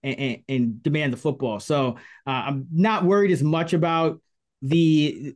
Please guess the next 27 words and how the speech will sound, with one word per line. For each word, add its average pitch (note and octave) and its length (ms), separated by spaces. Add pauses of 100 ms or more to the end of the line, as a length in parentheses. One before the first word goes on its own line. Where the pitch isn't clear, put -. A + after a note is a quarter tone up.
the, C#3+ 440
the D3+ 100
guys E3 320
around D3 380
him, F#3 140
just E3 160
because D3 580
I, C#3 140
I C#3 120
think C#3+ 360 (340)
there's D3 220
a C#3 60
lot D#3+ 440
of F3 80
chance E3+ 240
for D#3+ 100
injuries. D#3 480
And C#3 160
I C3 80
think C3+ 240
he, E3 260
at D#3 220
this G3 200
stage F3 340
in D3+ 60
his D#3 120
career, C#3+ 640